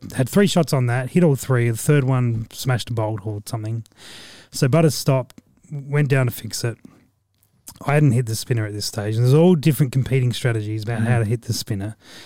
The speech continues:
Speaker 1: Uh, none very successful. And he went down to fix the target I broke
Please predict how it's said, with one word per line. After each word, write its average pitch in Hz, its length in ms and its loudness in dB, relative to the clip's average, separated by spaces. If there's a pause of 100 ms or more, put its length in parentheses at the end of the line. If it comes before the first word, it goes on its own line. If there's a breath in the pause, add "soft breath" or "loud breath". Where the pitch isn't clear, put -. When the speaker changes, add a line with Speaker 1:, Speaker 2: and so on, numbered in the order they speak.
(280 loud breath)
Speaker 1:
Uh, 113 180 2
none 135 480 4
very 110 300 0
successful. - 680 -10 (760 loud breath)
And 120 920 2 (300)
he 151 200 2
went 143 200 4
down 123 320 2
to 113 80 -2
fix - 260 -4
the - 80 -18
target 123 280 2
I 139 120 2
broke 117 340 -2